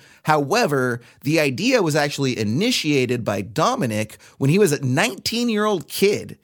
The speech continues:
and he was born out, uh, in Nebraska, and he wanted to come out to Hollywood, but he knew that he needed to have something to present people.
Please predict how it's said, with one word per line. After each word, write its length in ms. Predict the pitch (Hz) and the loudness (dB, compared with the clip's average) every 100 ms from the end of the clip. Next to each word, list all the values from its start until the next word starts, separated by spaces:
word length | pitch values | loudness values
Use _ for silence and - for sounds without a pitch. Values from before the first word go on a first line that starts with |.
| _ | _
and 120 | - 135 | -2 2
he 80 | |
was 200 | 175 190 | 2 2
born 340 | 147 127 175 190 | 0 -2 0 0
out, 180 | 151 143 | 0 0
uh, 40 | |
in 300 | 139 127 127 | 0 2 0
Nebraska, 500 | 120 107 110 98 - | -2 -2 -2 -2 -2
and 100 | 123 | -2
he 60 | 135 | 0
wanted 200 | 143 139 | 0 0
to 60 | - | -2
come 160 | - 139 | -2 -2
out 140 | 131 | -2
to 80 | 113 | -2
Hollywood, 420 | 131 151 120 120 | -2 -2 -2 -2
but 120 | 117 | -2
he 120 | 110 | -2
knew 160 | 120 135 | -2 0
that 140 | 127 | -2
he 80 | 123 | -2
needed 260 | 117 110 - | -2 -2 -4
to 80 | 113 | -2
have 240 | 143 123 | 0 0
something 360 | 139 127 120 107 | -2 -4 -6 -8
to 100 | 98 | -8
present 380 | 98 131 165 | -4 -4 -4
people. 420 | - 104 113 110 | -8 -10 -6 -6